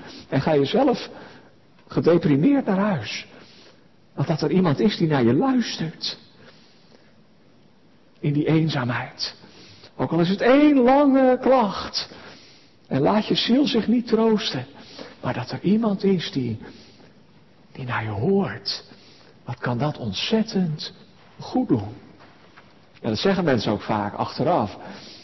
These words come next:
Als ze terugblikken op hun depressie. Al die goed bedoelde tips en aanwijzingen hebben me niet geholpen. Maar dat er mensen waren die naar me luisterden.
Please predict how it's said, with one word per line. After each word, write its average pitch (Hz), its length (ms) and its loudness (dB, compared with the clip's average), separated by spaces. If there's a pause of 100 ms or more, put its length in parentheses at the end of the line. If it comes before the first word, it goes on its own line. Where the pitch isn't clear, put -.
(400)
Als - 180 -10
ze - 80 -8
terugblikken 147 540 0
op - 100 -6
hun 127 120 -2
depressie. 123 640 -4 (100)
Al 185 220 0
die 185 260 2
goed 202 300 -4
bedoelde 170 800 2 (100)
tips - 420 2
en 131 120 -2
aanwijzingen 143 960 -2 (380)
hebben 117 300 -4
me 123 60 -4
niet 151 160 -4
geholpen. 135 540 -4 (760)
Maar 113 140 -6
dat 113 160 -4
er 123 80 -6
mensen 170 360 -2
waren 147 380 -2 (960)
die 120 200 -4
naar 113 200 -2
me 107 80 0
luisterden. 147 600 0